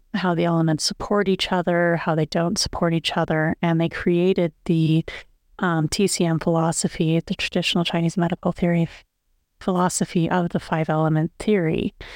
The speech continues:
So you have the five elements of water, wood,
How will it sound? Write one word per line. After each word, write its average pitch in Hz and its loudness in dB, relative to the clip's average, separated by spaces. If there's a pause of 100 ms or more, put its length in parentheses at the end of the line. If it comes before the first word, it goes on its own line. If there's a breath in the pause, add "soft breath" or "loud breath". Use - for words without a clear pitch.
(280 loud breath)
So 170 0 (800)
you 196 2
have 190 -2
the 185 0
five 180 -2
elements 175 2
of 170 -2
water, 175 2 (100)
wood, 175 2